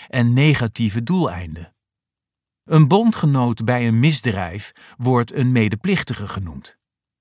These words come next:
De bondgenoot werkt in dat geval met ons samen bij handelingen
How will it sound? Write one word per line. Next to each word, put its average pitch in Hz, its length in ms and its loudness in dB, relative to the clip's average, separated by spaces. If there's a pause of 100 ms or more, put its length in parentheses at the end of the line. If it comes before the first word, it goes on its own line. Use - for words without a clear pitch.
(300)
De 110 140 -2
bondgenoot 127 680 2
werkt 113 300 0
in 110 100 2
dat 113 180 0
geval 117 380 -2
met 113 180 -2
ons 104 200 -2
samen 120 440 -2
bij 98 140 -2
handelingen 120 680 -2